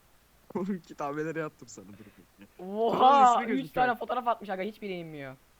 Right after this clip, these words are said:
Speaker 2: İki tane, alttaki iki
Speaker 1: Tamam,
Speaker 2: tanesi
Speaker 1: bekle.
Speaker 2: indi. Oha,
Speaker 1: Tamam,
Speaker 2: dur,
Speaker 1: tamam,
Speaker 2: kız,
Speaker 1: şu
Speaker 2: a-, açamıyorum, açamıyorum. İlk cümleyi
Speaker 1: Dur,
Speaker 2: gördüm,
Speaker 1: dur.
Speaker 2: kapattım.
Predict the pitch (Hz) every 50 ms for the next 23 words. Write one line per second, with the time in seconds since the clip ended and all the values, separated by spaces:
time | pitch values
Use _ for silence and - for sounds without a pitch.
0 | _ _ _ - 165 180 - 185 180 180 - - 175 185 185 - 208 208 196 214
1 | 233 226 214 196 190 196 208 196 180 175 170 165 156 147 - _ _ _ _ _
2 | _ _ _ _ _ _ _ _ _ _ _ _ _ - - 226 262 277 285 311
3 | 330 311 - - - 233 226 277 269 254 247 254 - - 226 247 247 214 254 240
4 | - 302 339 330 285 233 226 226 226 - - 285 302 302 262 220 196 180 165 -
5 | - 359 381 370 359 339 - - - 277 339 339 - - - 302 294 294 285 294
6 | 240 254 - 269 466 233 247 233 208 226 226 220 233 233 226 - - 254 233 220